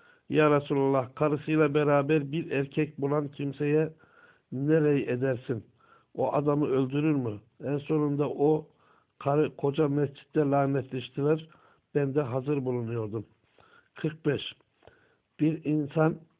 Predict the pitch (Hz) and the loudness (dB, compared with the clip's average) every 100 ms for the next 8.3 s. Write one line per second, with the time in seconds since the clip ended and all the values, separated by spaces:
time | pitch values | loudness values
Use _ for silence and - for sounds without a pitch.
0 | _ _ _ _ 139 139 - 156 156 156 | _ _ _ _ -6 -6 -2 -2 0 -2
1 | 160 131 139 143 151 147 147 135 151 156 | 0 2 4 2 0 -2 -2 2 2 2
2 | 143 147 139 151 143 139 131 113 131 131 | 2 -2 2 2 2 0 0 -2 0 2
3 | 147 151 123 139 - 139 143 - 123 - | 2 0 -2 -8 -8 -4 -2 -4 -8 -6
4 | 139 143 147 143 143 131 156 165 160 160 | -4 0 2 4 2 0 0 0 2 2
5 | 156 160 156 160 117 135 147 143 156 156 | 0 0 2 2 2 2 2 2 0 -6
6 | - - - _ _ - - 151 143 156 | -18 -20 -20 _ _ -8 0 0 2 0
7 | 156 139 147 156 127 135 131 - 139 151 | 0 -2 0 0 2 0 -2 -4 0 2
8 | 143 135 | 2 -2